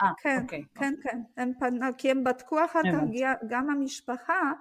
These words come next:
Speaker 2: כאילו י-, יצא נגד, גם, אה, משרד התיירות, שמ-, מ-, מטעם ה-, היא טסה, וגם נגד השגרירות בפולין.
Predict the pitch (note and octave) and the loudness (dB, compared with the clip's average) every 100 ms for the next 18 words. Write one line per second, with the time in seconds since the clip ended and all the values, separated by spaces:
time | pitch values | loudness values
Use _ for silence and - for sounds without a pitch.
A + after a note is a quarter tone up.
0 | - - - _ - C4 C#4 C4+ B3 A#3+ | -10 -20 -20 _ -2 2 4 6 6 4
1 | A#3+ C4 B3 - D#4 C#4 E4+ D#4+ C4 A#3 | 2 0 2 2 4 4 4 2 0 2
2 | C4+ E4 D4 C#4 C4+ C4+ C4+ C4 C4+ C#4 | 2 4 4 6 4 2 2 2 2 4
3 | C4 B3 A#3 B3+ C4 - A#3+ A#3 A#3 A#3 | 4 6 4 2 -2 -2 0 0 -2 -2
4 | A#3 A#3 A#3+ A#3 C4+ B3 B3+ B3 A#3 A3+ | -2 -2 -2 -2 0 2 2 2 2 0
5 | A3+ - C4 - A#3 - B3+ C4 B3+ A#3 | -2 -4 -2 2 2 2 0 2 0 0
6 | C#4 D4+ C#4 C4+ C#4 C4 - C4 C4 B3 | 0 2 2 0 -2 -4 -4 -2 0 0
7 | D4 C#4+ C4 - C4+ G4+ F#4 | 0 -4 -6 -2 0 2 0